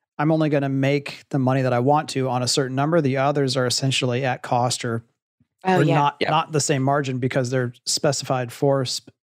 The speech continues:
Speaker 1: for people who can't afford more than the average, um, income of the area. Or,
Speaker 3: Yeah.
Speaker 1: you know.
Speaker 3: Like, maybe those will be the starter homes,
Speaker 1: Mm-hmm.
Speaker 3: which for
Speaker 2: Mm-hmm.
Speaker 3: this area, it's, it's, it's interesting 'cause I don't know. So then it just was,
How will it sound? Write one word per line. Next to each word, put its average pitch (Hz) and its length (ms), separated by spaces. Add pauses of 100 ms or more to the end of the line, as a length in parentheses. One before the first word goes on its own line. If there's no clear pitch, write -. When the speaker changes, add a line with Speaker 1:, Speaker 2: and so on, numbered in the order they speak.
Speaker 1:
for 147 180
people 131 240
who 131 80
can't - 300
afford 123 580 (420)
more 135 340
than 123 180
the 123 120
average, 120 680 (160)
um, - 320 (120)
income 131 280
of 113 100
the 117 140
area. 113 320
Or, 104 200
Speaker 3:
Yeah. - 140
Speaker 1:
you - 140
know. - 100
Speaker 3:
Like, 101 160
maybe 107 200
those 98 200
will - 40
be 95 280
the 90 240
starter 95 560 (280)
homes, 87 480
Speaker 1:
Mm-hmm. 120 80 (180)
Speaker 3:
which 101 220
for - 60
Speaker 2:
Mm-hmm. 101 80
Speaker 3:
this - 160
area, 98 240
it's, 101 160
it's, - 220
it's 117 220
interesting 120 480
'cause - 260
I 98 80
don't 90 120
know. 87 140 (240)
So 135 140
then 131 140
it 104 40
just 110 220
was, 87 380